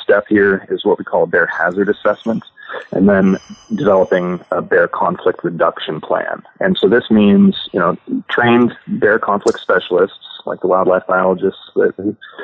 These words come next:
hire at the Wind River Bear Institute, are gonna go into this community, meet with local agency, and work with them to, you know, develop a, a map of, okay, where are the conflicts occurring? What's leading to these conflicts?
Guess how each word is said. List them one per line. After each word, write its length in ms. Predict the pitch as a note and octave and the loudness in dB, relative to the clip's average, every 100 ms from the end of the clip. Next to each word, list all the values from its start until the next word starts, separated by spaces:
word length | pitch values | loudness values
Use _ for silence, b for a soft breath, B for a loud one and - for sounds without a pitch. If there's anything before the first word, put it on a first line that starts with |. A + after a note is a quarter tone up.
| B - | B -8
hire 260 | - A2 G2+ | -2 0 2
at 80 | A2 | 0
the 60 | G#2 | -2
Wind 160 | A2 | -2
River 220 | A2+ A2+ | 0 0
Bear 180 | A2 G#2 | 0 -2
Institute, 460 | F#2+ - _ A2+ F#2+ | -2 -8 _ -6 -4
are 60 | |
gonna 200 | G2 G#2 | -4 -4
go 440 | G2 G#2+ A2+ B2 B2+ A2 | 0 4 6 4 0 -4
into 200 | A2+ B2+ | 2 4
this 140 | B2 - | 4 0
community, 500 | B2+ G2+ F2 F2+ A2+ _ B B B B | 0 0 0 -2 -4 _ B B B B
meet 200 | G#2 A2+ | 2 2
with 100 | A2+ | 4
local 300 | A2 A#2 G#2 | 4 4 4
agency, 640 | G2 F2 F2+ - F#2 G2+ - | 2 2 -6 -2 0 0 -4
and 180 | - F#2 | -4 2
work 200 | A2+ D#3+ | 2 2
with 140 | - | 0
them 360 | - E2 E2+ A2 _ - | 0 0 -2 -6 _ -2
to, 300 | G2 F2+ E2 - _ | 2 4 2 -2 _
you 160 | G2+ G#2+ | -4 -2
know, 160 | F2 - | -2 -2
develop 360 | G#2 A2+ A2+ - | 0 2 2 2
a, 120 | F2+ F2+ | 0 0
a 40 | |
map 480 | F2+ G2+ B2 D#2+ - - - | 0 0 0 -2 -6 -16 -4
of, 320 | F#2 F2 E2+ - | 0 0 0 -6
okay, 240 | - - E2+ | -8 -2 -2
where 240 | E2 G#2+ | 2 2
are 40 | A#2+ | 0
the 80 | |
conflicts 540 | G#2 A2 G#2+ - G#2 - | -2 -2 -2 -2 -4 -4
occurring? 460 | - - G2 E2 | -6 -2 -2 -2
What's 400 | - E2 G2 - | -8 0 0 0
leading 260 | G#2+ G2+ G2 | 0 0 2
to 80 | F#2 | 0
these 160 | F2+ | -2
conflicts? 720 | - G#2+ A2+ - D2 C2 - | -2 0 0 2 0 0 -6